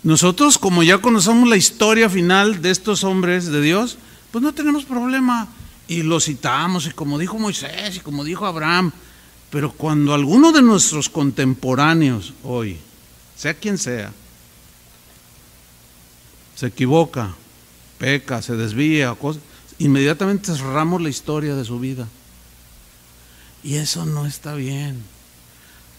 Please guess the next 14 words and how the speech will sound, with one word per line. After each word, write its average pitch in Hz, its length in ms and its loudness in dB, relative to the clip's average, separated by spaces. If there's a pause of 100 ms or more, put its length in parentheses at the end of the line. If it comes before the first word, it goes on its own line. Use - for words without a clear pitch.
(720)
Yo 160 360 4
reconozco 185 760 2
que 135 460 -2
me 135 220 0
costó 170 720 -4 (300)
trabajo 131 640 -4 (1120)
llegar 131 340 -4
a 151 60 -2
este 135 220 -6
punto. 139 440 -6 (1000)
¿Por 131 120 -10
qué? 180 160 -2
Porque 165 300 -8
sí, 143 240 -2